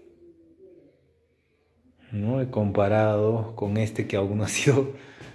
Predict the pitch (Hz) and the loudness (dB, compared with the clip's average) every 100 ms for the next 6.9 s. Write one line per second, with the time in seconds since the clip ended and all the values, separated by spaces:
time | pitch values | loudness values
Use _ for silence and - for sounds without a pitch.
0 | - 110 107 120 101 - 104 90 92 107 | -4 -4 4 4 4 2 2 2 2 0
1 | 113 92 98 104 104 - 113 110 107 101 | 2 2 4 6 4 2 0 0 2 2
2 | 95 95 95 101 101 104 120 - - - | 0 -2 -2 0 0 0 -4 -4 -16 -20
3 | - _ _ 110 104 101 104 107 107 160 | -20 _ _ 2 2 6 6 6 4 0
4 | - 101 87 104 98 101 - 98 98 95 | 2 0 2 2 2 0 -2 -2 0 0
5 | 98 101 101 104 101 98 92 - 104 87 | 0 0 0 2 2 0 -4 -8 -8 -6
6 | 82 - 90 92 90 95 - 131 | -8 -12 -12 -4 -2 -2 2 0